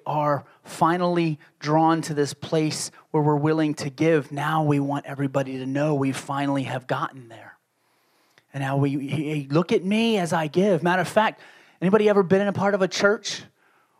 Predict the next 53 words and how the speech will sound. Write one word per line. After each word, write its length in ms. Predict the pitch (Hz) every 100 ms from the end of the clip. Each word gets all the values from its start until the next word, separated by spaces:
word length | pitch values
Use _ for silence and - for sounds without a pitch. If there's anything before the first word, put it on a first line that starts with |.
| _ -
where 120 | 170
a 80 | 156
man 420 | 156 180 190 190
has, 300 | 170 156 -
the 160 | -
man 260 | 160 175 190
of 100 | 180
God 260 | 175 180 175
has 100 | 156
stood 320 | - - 190
up 160 | 180
here 320 | - 190 214 220 _ _ _ _ _ _
and 160 | 170 151
has 220 | 156 147
said, 420 | - 180 175 165 _ _ _
"All 180 | 160 185
right, 240 | 190 190 170
if 180 | 156 165
you 140 | 208
got 180 | 190 170
a 80 | 160
ten 340 | - 147 202
dollar 360 | 202 165 165 165
gift 320 | 143 165 -
to 100 | 175
give 280 | 165 165 135
God, 260 | 165 156
then 160 | 151 151
come 200 | 165 160
on 160 | 143
up 160 | 143 131
here. 240 | 135 113 - _ _ _ _ _
If 160 | 147 131
you 80 | 175
got 180 | 175 165
a 60 |
twenty 380 | 165 - 208 208
dollar, 240 | 190 160 147
if 100 | 165
you 60 |
got 180 | 180 175
a 60 | 170
fifty 300 | 208 196 190
dollar," 200 | 170 165
you, 160 | 180
anybody 320 | 208 220 247
ever 140 | 247 214
been 200 | 175 220
a 60 |
part 220 | 226 233 233
of 40 |
that 140 | 226
church? 460 | 220 247 262 - -